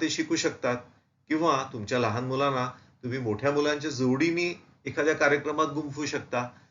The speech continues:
अशा प्रकारे तेही शिकू शकतील आणि सगळ्या मुलांना एकत्र येऊन हे संस्कार दिल्याचं पुण्य देखील तुम्हाला लाभेल. बरं, लहान मुलांना अजून खूप काळ संधी मिळत राहणारच आहे,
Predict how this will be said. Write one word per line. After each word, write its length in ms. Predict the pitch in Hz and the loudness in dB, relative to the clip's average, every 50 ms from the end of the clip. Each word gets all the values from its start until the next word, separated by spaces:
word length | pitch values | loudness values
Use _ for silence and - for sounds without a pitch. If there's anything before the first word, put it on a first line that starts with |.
| _ _ _ _ - | _ _ _ _ -8
अशा 180 | 101 - 131 | -4 0 0
प्रकारे 360 | 120 127 127 123 143 135 147 | 2 2 0 2 2 2 2
तेही 320 | 139 139 135 123 123 165 165 | 2 0 0 0 2 2 0
शिकू 260 | - 170 156 160 156 | 0 -2 -2 -2 -2
शकतील 480 | 139 151 147 - - - 131 113 110 113 - - - _ _ _ - | -2 -4 -6 -6 -6 -4 -4 -4 -4 -6 -10 -16 -20 _ _ _ -4
आणि 360 | 110 110 120 135 143 139 139 | -2 -2 0 0 -2 -4 -6
सगळ्या 320 | - - 107 92 104 113 123 | -8 -6 -4 0 0 0 2
मुलांना 340 | 120 123 120 123 127 131 135 | 2 0 0 0 0 2 0
एकत्र 340 | 123 107 - 143 - - 127 | 0 0 -2 -4 -4 -2 -2
येऊन 320 | 131 131 131 131 120 104 104 - - - _ _ - | 0 0 0 -2 -2 -4 -6 -10 -16 -20 _ _ -2
हे 80 | 127 127 | -2 -2
संस्कार 520 | 123 - 113 104 95 - - 135 135 131 | 0 0 -2 -2 -2 -2 0 0 2 2
दिल्याचं 440 | 127 117 110 107 117 127 123 - - | 2 0 2 2 2 2 2 0 -4
पुण्य 320 | - 139 120 110 113 127 143 | -6 -6 -4 -2 -2 0 0
देखील 320 | 151 143 - 175 160 156 | -2 -2 -2 -2 -2 -2
तुम्हाला 260 | 156 143 143 147 143 | -2 -2 0 0 2
लाभेल. 400 | 139 131 123 117 110 113 110 107 - - - - _ _ _ _ _ _ _ _ _ - | 4 4 4 2 2 -2 -4 -6 -8 -12 -20 -20 _ _ _ _ _ _ _ _ _ 2
बरं, 260 | 160 175 180 165 - 98 - - 104 - 110 | 2 4 4 2 0 -4 -12 -16 -12 -6 -2
लहान 300 | 110 113 110 139 151 151 | 0 2 2 2 0 0
मुलांना 360 | 156 160 156 160 165 170 170 | 2 2 2 4 4 4 4
अजून 420 | 156 135 131 165 170 175 180 175 | 4 2 2 0 0 0 -2 -4
खूप 240 | - 180 175 170 - | -4 -4 -4 -4 0
काळ 180 | - 170 165 165 | 2 2 4 2
संधी 300 | 160 165 156 151 160 165 | 2 0 -2 0 2 2
मिळत 280 | 156 151 151 160 156 165 | 2 4 2 2 2 0
राहणारच 440 | 151 143 151 160 156 165 - - | 0 0 0 2 2 0 0 0
आहे, 140 | 139 123 127 | 0 0 -2